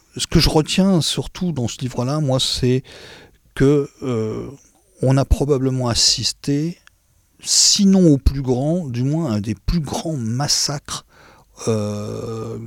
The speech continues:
euh, qui ont, ont eu lieu, euh, dans la période révolutionnaire. Est-ce que je me trompe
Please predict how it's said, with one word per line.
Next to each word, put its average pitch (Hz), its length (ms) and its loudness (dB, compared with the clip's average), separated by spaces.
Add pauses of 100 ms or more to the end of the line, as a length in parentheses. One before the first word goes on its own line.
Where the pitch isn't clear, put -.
(240)
euh, 139 200 -12 (260)
qui 127 240 2
ont, 120 140 2
ont 117 360 0
eu 120 80 2
lieu, 131 420 0 (800)
euh, 110 80 -8
dans 110 220 -4
la 110 100 -2
période 120 320 -6
révolutionnaire. 107 840 -6 (100)
Est-ce 107 160 -6
que 104 480 -6
je 101 160 -12
me 107 100 -6
trompe 180 380 -2